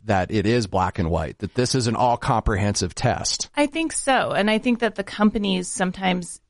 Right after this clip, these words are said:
Speaker 2: do a little bit of that on purpose. I hope that's okay to say,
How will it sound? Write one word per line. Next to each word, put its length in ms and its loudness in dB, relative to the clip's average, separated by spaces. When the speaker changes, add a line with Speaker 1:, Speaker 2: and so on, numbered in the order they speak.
Speaker 2:
do 200 4
a 60 8
little 320 6
bit 160 4
of 120 2
that 180 4
on 160 2
purpose. 800 0
I 100 -2
hope 160 -10
that's 200 -8
okay 200 -8
to 140 -2
say, 540 4